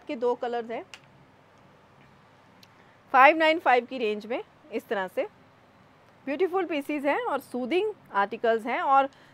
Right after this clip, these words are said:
सबसे बड़ी बात यह है कि जैसे हमारे, मेरे जो height वाले हैं, उनके लिए बड़े soothing है, आपके हिप भी cover होते हैं, जैसे कि कई ladies की demand रहती है।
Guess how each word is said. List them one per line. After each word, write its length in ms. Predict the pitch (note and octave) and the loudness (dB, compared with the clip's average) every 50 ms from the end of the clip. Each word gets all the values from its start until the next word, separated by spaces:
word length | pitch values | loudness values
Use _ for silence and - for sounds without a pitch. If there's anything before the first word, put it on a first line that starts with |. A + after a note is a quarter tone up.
| - - - | -14 -8 -6
सबसे 220 | D4 C#4 - F#4+ | -6 -4 -2 -2
बड़ी 200 | C#4+ E4+ F4+ F4 | -2 -2 0 2
बात 220 | C#4+ D#4+ D#4+ D#4 | 4 4 4 4
यह 160 | D#4+ D#4+ D#4+ E4+ | 2 0 0 0
है 100 | F#4 F#4+ | 0 0
कि 120 | - F#4 | -2 -2
जैसे 320 | C#4 D4+ D4 - E4+ E4 | 0 0 0 0 0 -2
हमारे, 540 | F4+ D4+ - C#4+ D4 C#4 C4 B3+ C4 D4 D#4 | 0 -2 -2 -2 0 2 4 4 4 4 2
मेरे 420 | D4 C#4 C#4 C#4+ D#4 E4+ E4 E4 D#4 | 0 0 2 2 2 0 0 -2 -2
जो 440 | C4+ D4+ D4 D4+ D4+ D#4 D4 C#4+ - - - | -4 -2 -2 0 0 0 -2 -4 -6 -8 -6
height 300 | B3 C4+ A#3+ B3 C4 B3 | 0 2 2 2 2 2
वाले 260 | C4+ C4+ C4+ C4+ C4+ | 2 4 4 4 4
हैं, 140 | C#4 D#4 F4 | 2 2 0
उनके 280 | F#4 E4+ D4+ C#4+ D4+ C#4+ | -2 -4 -4 -4 -6 -4
लिए 200 | C#4 C4+ E4+ C#4+ | -4 -2 -2 -2
बड़े 340 | A#3+ B3 B3+ C4 C4+ C#4 C#4 - - - - - _ _ - | -2 -2 0 0 0 -2 -2 -6 -12 -20 -20 -20 _ _ -6
soothing 340 | C4+ C4+ B3+ C#4+ D#4 D#4+ - | -6 -4 -2 -2 -2 0 0
है, 280 | D#4+ D#4 F#4 A4 G#4+ D#4 | 2 2 2 0 -2 -2
आपके 300 | - B3 - - - B3+ | 0 0 0 -2 -4 -8
हिप 200 | B3+ - D4 D4 - - | -8 -6 -8 -8 -6 -6
भी 80 | D#4+ | -8
cover 280 | E4 - E4+ C#4+ C#4+ C#4 | -2 0 0 0 2 0
होते 200 | C#4+ C4 - D4 | 0 -2 -4 -6
हैं, 80 | F4 F4 | -6 -4
जैसे 280 | E4 C4 D4 - C#4 | -4 -4 -4 -6 -8
कि 100 | B3+ C4 | -8 -6
कई 160 | B3 B3+ A#3 | -4 -2 -2
ladies 320 | A3 A3 G#3+ G#3 A3+ G#3+ - | -2 -2 -4 -4 -6 -8 -10
की 100 | A3+ G#3+ | -10 -10
demand 340 | G3+ G3+ G3+ F3+ D#3 D3+ - | -8 -8 -8 -10 -10 -10 -12
रहती 260 | D3+ - _ - - | -14 -16 _ -20 -20
है। 120 | - - | -20 -20